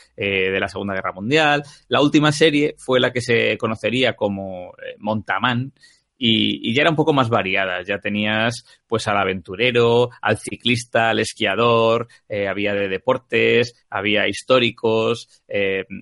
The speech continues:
y, y traían siempre una figurita que, que la montabas y, y, bueno, estaba articulada, más o menos, según con la pericia con la que la montases, y se podía unir, pues eso, a una veli-, a una bicicleta, a una lancha, a un Fórmula uno.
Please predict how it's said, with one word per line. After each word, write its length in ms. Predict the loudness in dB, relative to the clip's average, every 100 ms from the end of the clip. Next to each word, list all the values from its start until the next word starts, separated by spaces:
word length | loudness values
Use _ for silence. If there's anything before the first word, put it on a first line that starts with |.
| -18 -20 _ _
y, 600 | -10 -8 -2 0 2 0
y 40 |
traían 340 | 0 2 2 2
siempre 240 | 0 2
una 140 | 0 0
figurita 760 | 0 0 0 0 0 -2 -8
que, 200 | -8 -10 -6
que 100 | -6
la 100 | -4
montabas 600 | -6 0 2 2 0 -4
y, 220 | -4 -2
y, 40 |
bueno, 200 | -2 -2
estaba 220 | -2 -2
articulada, 720 | -2 -4 -8 -2 0 0 -4 -6
más 180 | -8 -6
o 40 |
menos, 280 | -8 -8 -6
según 260 | -6 -6 -8
con 240 | -10 -2
la 120 | -2
pericia 320 | 0 0 0
con 100 | 0
la 80 | 0
que 60 | 0
la 80 | -2
montases, 840 | -2 0 0 2 0 -4 -20 -8
y 180 | -4 -4
se 320 | -6 -6 -4
podía 300 | -2 0 0
unir, 240 | 2 0 -2
pues 120 | -10
eso, 140 | -6
a 40 | -6
una 120 | -6
veli-, 320 | -6 -8 -6
a 200 | -2 -2
una 140 | -2 -4
bicicleta, 460 | -6 -6 -4 -4
a 40 | -4
una 140 | -2
lancha, 580 | 0 0 0 0 0 0
a 280 | -4 -4 -2
un 80 |
Fórmula 440 | 0 0 2 2 4
uno. 440 | 4 2 0 -4